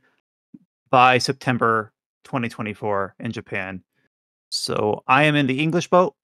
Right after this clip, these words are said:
where for me, we're looking forward to Trails Through Daybreak, uh, next summer.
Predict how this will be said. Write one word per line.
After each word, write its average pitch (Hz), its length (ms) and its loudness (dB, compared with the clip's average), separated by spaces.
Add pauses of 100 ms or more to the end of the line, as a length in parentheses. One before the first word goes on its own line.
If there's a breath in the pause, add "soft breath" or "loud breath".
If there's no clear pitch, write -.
where 123 480 4
for 135 200 0
me, 143 300 2
we're 131 180 2
looking 123 260 -2
forward 117 360 -4
to 113 420 -2
Trails 127 300 2
Through 120 120 0
Daybreak, 139 520 2 (440)
uh, 113 280 6 (140)
next 131 220 -2
summer. 165 400 0